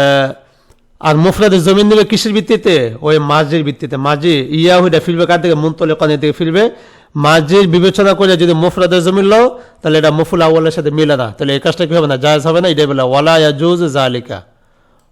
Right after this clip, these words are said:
ওয়ালা ইয়াজুজু যালিকা। আর এটা কি নাই? জায়েজ নেই। তার মানে কি, ইয়া, কি বোঝানো হলো? মুফরাদের জমিন লওয়া যাবে না। এবার বলে আও আন তুজমিরা মুসান্নান। কি বলে? আও আন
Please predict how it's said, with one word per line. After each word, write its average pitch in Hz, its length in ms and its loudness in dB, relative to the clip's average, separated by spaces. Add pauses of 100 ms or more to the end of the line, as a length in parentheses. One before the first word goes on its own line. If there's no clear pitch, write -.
ওয়ালা 147 300 2
ইয়াজুজু 165 760 4
যালিকা। 139 400 0
আর 135 80 2
এটা 143 180 2
কি 180 140 0
নাই? 139 260 2 (500)
জায়েজ 127 340 0
নেই। 101 180 -8 (1500)
তার 143 140 -2
মানে 156 140 2
কি, 180 260 -4
ইয়া, 147 360 0
কি 170 160 -6
বোঝানো 175 300 -2
হলো? 202 220 2
মুফরাদের 160 460 -2
জমিন 156 200 -2
লওয়া 147 120 0
যাবে 127 220 -4
না। 101 140 -12 (720)
এবার 160 180 2
বলে 185 180 4
আও 170 480 4
আন 185 360 2
তুজমিরা 190 640 2
মুসান্নান। 156 680 0
কি 165 120 -4
বলে? 175 260 4
আও 160 380 2
আন 202 380 2